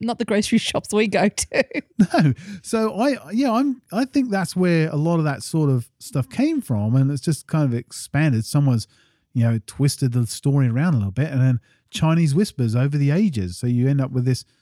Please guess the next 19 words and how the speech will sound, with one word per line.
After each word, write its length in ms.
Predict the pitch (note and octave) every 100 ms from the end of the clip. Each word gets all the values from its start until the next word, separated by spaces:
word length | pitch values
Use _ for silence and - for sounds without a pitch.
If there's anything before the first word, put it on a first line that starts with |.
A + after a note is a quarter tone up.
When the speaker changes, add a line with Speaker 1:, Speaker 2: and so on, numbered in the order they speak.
| _ _ -
Speaker 2:
concept 440 | - A2 A2 A#2 A2+
of 80 |
a 80 | B2+
pineapple, 440 | B2 E3+ G#3 F2+ E2+
which 340 | G2+ F3 - - _ -
is 240 | D#3 A2+
the 60 | F#2+
name 220 | F#2+ C#3
of 100 | C#3+
our 120 | D#3 F3
podcast, 640 | F#3+ G#3 A#2 F2 - - -
The 360 | A#3 A#3 -
Speaker 1:
Mm. 60 | -
Speaker 2:
Pineapple 340 | C#3 F#3 F#3+
Code. 380 | - G3+ C#3 - _ _ -
<laughs> 80 | C3+
Speaker 1:
<laughs> 440 | A3+ A3 A3 F#3+ G3 _
Speaker 2:
Shameless 400 | - - E3+ G#3
plug. 300 | - G#2+ F2+